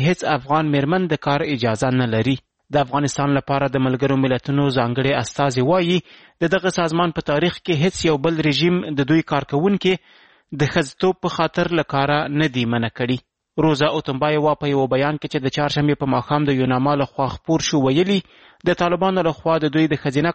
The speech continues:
کارکوونکو له کاره منع کول پر ښځو د ملګرو ملتونو پر بنسټیزو اصولو او نړیوالو قوانینو تیری دی. بیان کې راغلي،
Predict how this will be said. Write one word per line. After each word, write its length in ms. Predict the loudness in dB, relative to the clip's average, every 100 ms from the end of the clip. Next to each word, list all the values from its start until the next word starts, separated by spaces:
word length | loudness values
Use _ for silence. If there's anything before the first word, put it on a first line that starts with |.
| -2
کارکوونکو 480 | -2 0 0 0 0
له 120 | -2 0
کاره 200 | 0 0
منع 240 | 0 -2 -2
کول 280 | -2 -2 -4 _ -20 _ 0
پر 120 | 0
ښځو 400 | 0 0 2 0 0 _ -6 -2
د 120 | 0
ملګرو 280 | 0 0 0
ملتونو 420 | 2 0 0 -2
پر 160 | -2 -2
بنسټیزو 640 | -2 -2 -2 -2 0 2
اصولو 380 | 2 0 0 0 -2 _ _
او 120 | -2 0
نړیوالو 560 | 2 0 2 2 0 -2
قوانینو 460 | -2 0 0 0 0
تیری 460 | -2 -2 0 0 0
دی. 160 | -2 -2 -6 _ _ -8
بیان 340 | -2 0 0 -2
کې 140 | -2 -2
راغلي، 340 | 0 0 0